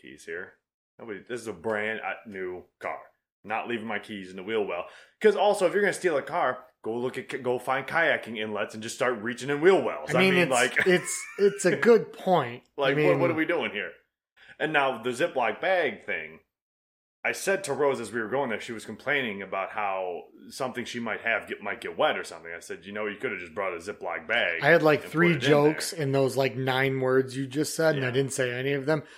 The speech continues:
Speaker 2: That's called personal growth,
Speaker 1: It
Speaker 2: people.
Speaker 1: is.
Speaker 2: Rose, you're welcome.
Speaker 1: Cheers. Um, so yeah, so,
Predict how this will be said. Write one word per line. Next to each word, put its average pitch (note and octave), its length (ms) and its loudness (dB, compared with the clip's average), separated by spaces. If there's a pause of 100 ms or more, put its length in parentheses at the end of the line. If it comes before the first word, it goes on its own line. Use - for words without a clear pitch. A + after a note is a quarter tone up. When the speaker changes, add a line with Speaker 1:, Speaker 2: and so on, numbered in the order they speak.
(140)
Speaker 2:
That's E3+ 200 6
called A3 260 4
personal E3 400 4
growth, B2+ 360 4
Speaker 1:
It A2+ 100 2
Speaker 2:
people. B2 220 4
Speaker 1:
is. - 260 -12
Speaker 2:
Rose, D#3 340 6
you're C#3+ 100 6
welcome. A#2 480 0
Speaker 1:
Cheers. D#2 380 -12 (840)
Um, G2+ 520 -2
so - 140 0
yeah, A#2+ 200 4 (260)
so, E3 240 6